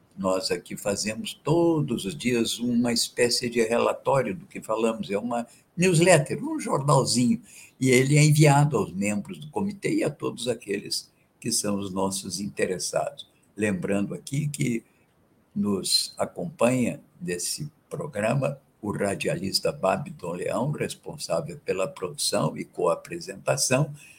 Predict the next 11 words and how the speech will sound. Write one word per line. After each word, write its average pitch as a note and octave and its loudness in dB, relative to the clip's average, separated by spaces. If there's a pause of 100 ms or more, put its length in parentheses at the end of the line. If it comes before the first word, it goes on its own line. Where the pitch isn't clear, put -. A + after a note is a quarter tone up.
(160)
e D3+ 8
temos D3 6
agora A2 4
como G2 0
nossa F#2 0 (320)
auxiliar F#2+ 0
técnica A2+ 0
aqui, B2 -4
responsável E2+ -2 (760)
pela F2 -2 (280)
emissão, G2 2